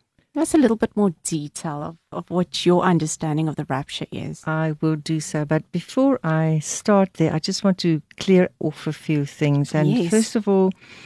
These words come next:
Speaker 2: people always saying, "But the word rapture is not in the Bible." So
Speaker 1: Mm.
Speaker 2: I want to say to you that it is not in the English Bible, but you will find it in the Latin Bible,
Speaker 1: Wow.
Speaker 2: because Saint Jerome translated the Bible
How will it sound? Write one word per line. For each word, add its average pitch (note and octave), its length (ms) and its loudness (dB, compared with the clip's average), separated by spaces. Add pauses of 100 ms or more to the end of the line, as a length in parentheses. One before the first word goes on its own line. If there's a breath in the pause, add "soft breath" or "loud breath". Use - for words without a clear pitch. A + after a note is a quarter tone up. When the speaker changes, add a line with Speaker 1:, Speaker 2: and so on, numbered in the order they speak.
(280 loud breath)
Speaker 2:
people B3 240 2
always F#3+ 380 2
saying, D#3+ 420 2
"But E3 160 0
the E3 80 0
word D#3+ 280 4
rapture C#3+ 720 -2
is E3 160 -4
not F#3 240 4
in D3 220 2
the C#3+ 100 2
Bible." C3 640 -4
So E3+ 180 0 (140)
Speaker 1:
Mm. D#3+ 160 -6 (800 soft breath)
Speaker 2:
I A3+ 140 4
want B3 220 4
to - 80 -4
say B3+ 300 2
to A#3 200 -2
you G#3 140 4
that G3 180 0
it F#3+ 100 -4
is G#3 120 0
not A#3+ 200 2
in B3 120 6
the F#3+ 160 2
English G#3+ 480 6
Bible, - 540 -4
but F3 140 0
you G3 60 2
will G3+ 140 4
find A#3+ 340 6
it G3 160 0
in F#3+ 140 6
the G3 80 6
Latin F#3+ 480 2
Bible, C3 520 -2 (220 loud breath)
Speaker 1:
Wow. F3 160 -6
Speaker 2:
because F3+ 640 0
Saint A#3 300 6
Jerome F3 540 4
translated F3+ 640 4
the G3 80 4
Bible D#3 340 4